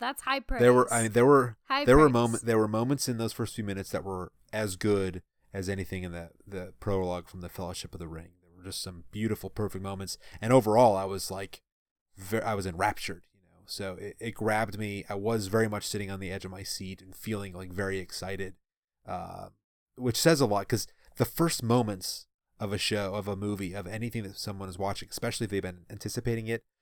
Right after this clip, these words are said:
Speaker 2: you have to knock those moments out of the park, because if you deliver a dud, like, a complete dud, it just will kick the wind out of their sails. It, it, it's a gut punch
Speaker 1: Oh,
Speaker 2: that th-,
Speaker 1: definitely.
Speaker 2: the audience member is now having to,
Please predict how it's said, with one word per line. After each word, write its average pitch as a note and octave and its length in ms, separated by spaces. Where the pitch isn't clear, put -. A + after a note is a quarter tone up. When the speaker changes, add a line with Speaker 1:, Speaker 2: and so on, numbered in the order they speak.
Speaker 2:
you G2 120
have A2 260
to A2 80
knock G2+ 200
those G2 160
moments G2 300
out F#2+ 100
of F#2 60
the G2 60
park, A2+ 320
because F#2 280
if - 200
you F#2+ 80
deliver A2 380
a F2+ 80
dud, G2+ 560
like, G2 120
a G2 80
complete A2 380
dud, G#2 320
it G2 80
just - 260
will F#2+ 400
kick - 200
the A2+ 80
wind A2 180
out G#2+ 120
of G#2 60
their G2+ 80
sails. G2 680
It, F#2+ 220
it, G#2+ 300
it's - 180
a G2+ 120
gut - 260
punch - 440
Speaker 1:
Oh, A#3+ 180
Speaker 2:
that F3 40
th-, G#2+ 120
Speaker 1:
definitely. F#2+ 260
Speaker 2:
the G#2+ 140
audience A#2 340
member G#2 200
is G2+ 100
now G#2 140
having G#2 300
to, G2 260